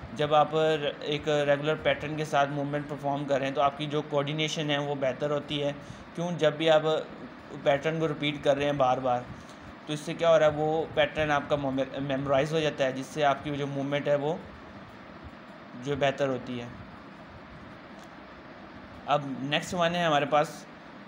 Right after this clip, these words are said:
कॉन्फिडेंस। जब एक पेशेंट आपका मूवमेंट परफॉर्म कर रहा है और कंप्लीट रेंज of motion में मूवमेंट परफॉर्म कर रहा है, आपने उसको कुछ असिस्टेंस दी, उसके बाद ऐसे ऐसे अपने पावर गेन की अपनी,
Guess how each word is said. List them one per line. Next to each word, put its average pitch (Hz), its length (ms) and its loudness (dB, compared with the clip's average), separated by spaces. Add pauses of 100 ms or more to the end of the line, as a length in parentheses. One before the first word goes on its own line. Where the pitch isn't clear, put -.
(240)
कॉन्फिडेंस। 147 800 -2 (100)
जब 160 240 4 (260)
एक 160 240 -4
पेशेंट 160 340 -2
आपका 151 540 4 (140)
मूवमेंट 151 400 -2
परफॉर्म 143 380 -4
कर 139 160 0
रहा 131 140 0
है 135 120 -4 (580)
और 143 260 2
कंप्लीट 147 400 -4
रेंज 151 220 0
of 156 80 2
motion 139 260 -4
में 156 200 -4
मूवमेंट 151 440 -2
परफॉर्म 143 760 -4
कर 143 140 4
रहा 135 120 4
है, 135 60 6
आपने 139 200 -2
उसको 143 240 -4
कुछ 151 240 -6
असिस्टेंस 147 460 -6
दी, 139 180 -2
उसके 139 220 -4
बाद 143 240 4
ऐसे 147 220 2
ऐसे 147 220 2
अपने 147 220 0
पावर 139 340 2
गेन 139 300 -4
की 139 160 -2
अपनी, 139 300 -4